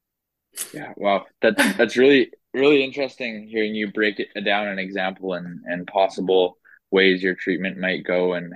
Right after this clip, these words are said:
Speaker 1: how patients may or may not respond. And, um, sounds like there's a lot of tools, a lot of overarching concepts that we can use as clinicians, but then also realizing that, um, it's important to tie that back to the patient always so that they, they have the buy-in or they can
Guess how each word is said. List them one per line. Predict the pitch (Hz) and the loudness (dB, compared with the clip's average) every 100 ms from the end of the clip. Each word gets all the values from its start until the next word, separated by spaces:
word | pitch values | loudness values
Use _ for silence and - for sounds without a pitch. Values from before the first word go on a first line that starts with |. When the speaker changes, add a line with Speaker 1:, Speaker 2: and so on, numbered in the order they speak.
| - | -4
Speaker 1:
how | 95 92 - _ - | -2 -2 -4 _ -2
patients | 98 - 95 | -2 -2 -6
may | 95 95 | -2 0
or | 92 | 0
may | 92 90 | 0 -2
not | 92 78 | -2 -2
respond. | 87 - 90 90 92 | -4 -4 -4 -2 -4
And, | 90 85 _ - _ _ - | -8 -12 _ -20 _ _ -20
um, | - 208 - _ _ | -20 -20 -20 _ _
sounds | - 95 92 | -2 0 2
like | 92 | 2
there's | 92 90 - | 2 0 0
a | 90 | 2
lot | 90 90 | 4 4
of | 92 | 0
tools, | - 127 131 120 101 | -2 2 2 2 2
a | |
lot | 95 | 2
of | 92 | 2
overarching | - 95 92 90 - 87 | 2 0 -2 -2 -6 -12
concepts | - 92 - 90 - - | -6 -6 -2 -2 -2 -4
that | 82 - _ _ _ _ _ - | -4 -4 _ _ _ _ _ -2
we | 92 | 0
can | - 90 | 0 2
use | 120 110 | 2 2
as | 98 92 | 0 -2
clinicians, | - 90 87 92 87 - | -2 0 0 -4 -6 -4
but | 87 | -4
then | 87 87 87 | 0 -2 0
also | 92 90 87 | -2 0 0
realizing | 87 87 87 87 85 87 87 | 4 4 4 2 0 -6 -4
that, | 90 85 - _ _ _ - | -2 -2 -6 _ _ _ -8
um, | 92 85 - - _ _ - | -8 -8 -12 -18 _ _ -20
it's | |
important | 98 107 92 92 82 | -6 0 2 0 -2
to | - | -12
tie | - 90 | -4 0
that | 87 82 87 | 2 0 0
back | 85 - | -4 -4
to | - | -14
the | |
patient | - - - 90 | -10 -8 -8 -8
always | - 90 85 - | -6 -6 -8 -10
so | - | -10
that | 92 | -6
they, | - 80 - _ _ | -8 -8 -12 _ _
they | - 95 | -2 0
have | 98 87 | 0 -2
the | |
buy-in | 87 87 90 90 | 0 0 0 -2
or | 87 | -2
they | 87 87 | 0 -2
can | - 87 | -4 -12